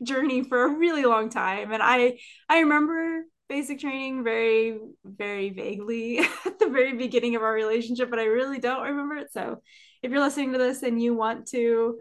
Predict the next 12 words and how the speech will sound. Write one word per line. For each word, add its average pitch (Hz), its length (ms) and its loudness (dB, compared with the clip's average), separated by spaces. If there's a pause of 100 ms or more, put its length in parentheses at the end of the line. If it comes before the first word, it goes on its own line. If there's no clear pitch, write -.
(200)
come 285 120 2
on 269 120 2
the 277 80 2
show, 269 260 -2
we're 269 140 -4
always 233 380 4
happy 220 260 -2
to 220 80 0
have 208 100 0
extra 208 300 -6
guests. 202 480 -6
So 208 340 -4